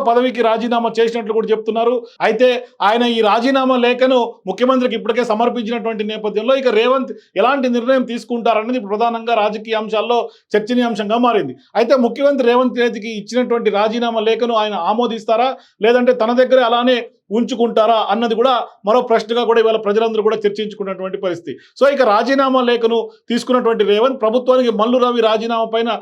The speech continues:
పెద్దగా స్పందించరని కూడా చెబుతున్నారు. నాగర్ కర్నూలు టికెట్ను ఆయనకు ప్రకటించే అవకాశాలే ఎక్కువగా ఉన్నాయని కూడా కొంతమంది కాంగ్రెస్ పార్టీ నేతలు చెప్తున్నారు.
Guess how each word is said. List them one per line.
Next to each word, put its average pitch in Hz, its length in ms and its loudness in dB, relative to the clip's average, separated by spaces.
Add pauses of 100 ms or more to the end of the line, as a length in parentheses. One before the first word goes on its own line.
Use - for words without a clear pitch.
(220)
పెద్దగా 254 340 2
స్పందించరని 247 800 0
కూడా 240 160 2 (100)
చెబుతున్నారు. 226 460 0 (120)
నాగర్ 220 280 -2
కర్నూలు 220 320 -4 (260)
టికెట్ను 254 400 0
ఆయనకు 233 420 2
ప్రకటించే 233 560 0
అవకాశాలే 233 580 2 (100)
ఎక్కువగా 226 480 -2 (240)
ఉన్నాయని 254 380 2
కూడా 247 240 0 (100)
కొంతమంది 226 540 -2 (200)
కాంగ్రెస్ 254 360 2
పార్టీ 226 180 0
నేతలు 226 260 0
చెప్తున్నారు. 185 580 -2